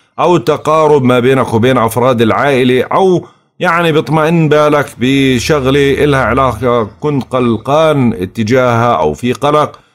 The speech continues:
اتجاه أحد أفراد العائلة، شوي اليوم أمورك ممكن يصير في نوع من أنواع الاطمئنان.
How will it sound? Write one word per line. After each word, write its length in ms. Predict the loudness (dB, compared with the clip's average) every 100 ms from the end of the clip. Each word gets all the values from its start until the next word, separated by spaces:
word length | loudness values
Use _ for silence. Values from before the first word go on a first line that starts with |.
| _ -8
اتجاه 640 | -4 0 0 0 0 0
أحد 260 | -2 -2
أفراد 380 | -2 -2 -2 0
العائلة، 560 | 0 0 0 0 0 -2
شوي 460 | -4 -2 0 2
اليوم 500 | 2 4 2 2 -2
أمورك 580 | -4 -4 0 0 0 -2
ممكن 380 | -4 -2 0 0
يصير 420 | 0 -2 -2 -2
في 180 | 0 0
نوع 140 | 2
من 140 | 2 0
أنواع 420 | 0 2 2 0
الاطمئنان. 1080 | -2 -2 -4 -2 0 0 0 2 0 -2